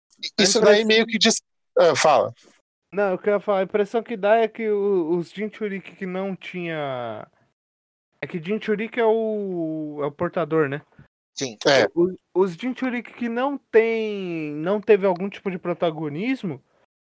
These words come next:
Speaker 1: eles cagaram mesmo, assim, tipo, eles colocaram inútil, entra nisso que a gente falou. Porque o Gara, ele teve uma participação muito grande no clássico, e no clássico mesmo ele perdeu o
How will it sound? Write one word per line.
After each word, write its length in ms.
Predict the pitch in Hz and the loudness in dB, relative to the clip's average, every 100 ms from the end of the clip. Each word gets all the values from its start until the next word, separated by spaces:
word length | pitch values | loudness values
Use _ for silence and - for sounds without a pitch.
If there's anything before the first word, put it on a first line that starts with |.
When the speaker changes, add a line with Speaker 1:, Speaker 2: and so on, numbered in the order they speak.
| _ _ _ _ _ _ _ _ - | _ _ _ _ _ _ _ _ -2
Speaker 1:
eles 460 | 220 262 330 - - | 0 2 -2 -4 -6
cagaram 540 | 392 381 349 349 427 | -4 2 6 8 10
mesmo, 420 | 440 359 254 220 160 | 10 8 6 2 -4
assim, 320 | - 135 117 | -4 -8 -8
tipo, 220 | - - | -10 -2
eles 140 | 147 - | -2 0
colocaram 420 | 170 131 170 190 | -2 2 2 2
inútil, 480 | 277 285 240 - 143 | 0 4 4 4 -2
entra 300 | 147 165 165 | 0 0 0
nisso 140 | 165 | 0
que 60 | 190 | -4
a 40 | |
gente 160 | 185 - | -4 -4
falou. 400 | 285 320 233 180 _ _ _ _ _ _ - | -2 2 2 2 _ _ _ _ _ _ -14
Porque 180 | 165 170 | 0 4
o 200 | 165 156 | 4 4
Gara, 400 | 139 160 175 214 | 6 6 8 6
ele 180 | 240 262 | 2 -2
teve 240 | 247 220 | 2 2
uma 160 | 233 214 | 2 0
participação 560 | 196 - 185 180 190 | -2 -4 -6 -4 -6
muito 220 | 180 - 285 | -8 -8 -6
grande 440 | 262 226 220 185 | -2 -2 -2 -4
no 80 | 170 | -8
clássico, 840 | - 143 135 160 190 302 330 339 | -4 -2 0 0 -4 -10 -10 -8
e 140 | 214 175 | -8 -6
no 120 | 175 | -2
clássico 360 | 185 180 - | 0 0 -2
mesmo 200 | 151 160 165 | -6 -4 -6
ele 100 | 139 | -4
perdeu 500 | 151 143 131 139 139 | -2 0 0 -2 -2
o 360 | 117 110 131 | -6 -12 -16